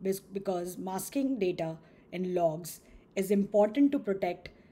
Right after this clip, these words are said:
confidential information, maintain regulatory compliance, and prevent unauthorized access or misuse of sensitive data. Let me walk you through how you can configure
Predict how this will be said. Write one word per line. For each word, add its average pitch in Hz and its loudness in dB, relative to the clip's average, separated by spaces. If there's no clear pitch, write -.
confidential 196 4
information, 180 -2
maintain 196 4
regulatory 185 0
compliance, 175 -4
and 240 0
prevent 196 2
unauthorized 214 0
access 196 -4
or 202 0
misuse 196 4
of 196 -6
sensitive 175 -6
data. 156 -6
Let 226 4
me 349 8
walk 226 8
you 233 2
through 180 0
how 226 8
you 285 10
can 262 4
configure 190 0